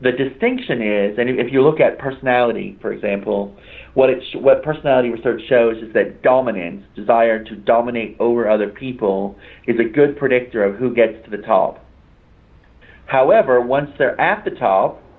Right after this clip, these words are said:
high dominance actually undermines your ability to be effective as a leader. So the secret is in being dominant enough, being agentic enough to get the job, but not so agentic that once you have the job,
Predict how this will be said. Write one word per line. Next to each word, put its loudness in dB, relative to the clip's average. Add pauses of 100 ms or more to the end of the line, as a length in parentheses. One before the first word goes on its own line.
(640)
high 2
dominance 0
actually -4
undermines 0 (160)
your 4
ability 2
to -16
be -2
effective -2
as -8
a -8
leader. -10 (840)
So 2 (100)
the -2
secret 0
is 2
in -6
being -4
dominant 2
enough, 2
being -6 (280)
agentic -2
enough -2
to -12
get 0
the -4
job, 0 (240)
but 2
not 0
so 0
agentic -2
that -6
once -4
you -10
have 0
the -6
job, 4